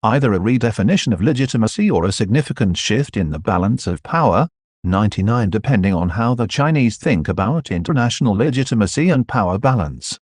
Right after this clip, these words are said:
there are four ideal types of international order wherein China can play a different role.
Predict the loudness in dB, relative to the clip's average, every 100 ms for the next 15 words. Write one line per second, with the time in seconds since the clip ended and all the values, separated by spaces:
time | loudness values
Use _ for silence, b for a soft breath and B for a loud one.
0 | -6 -2 0 -2 -2 -2 0 0 -2 0
1 | 0 0 0 -2 -4 -2 -4 -2 0 0
2 | 0 0 0 0 0 0 0 0 0 2
3 | 0 0 0 0 0 0 0 0 0 0
4 | -2 0 -2 0 0 0 -2 -8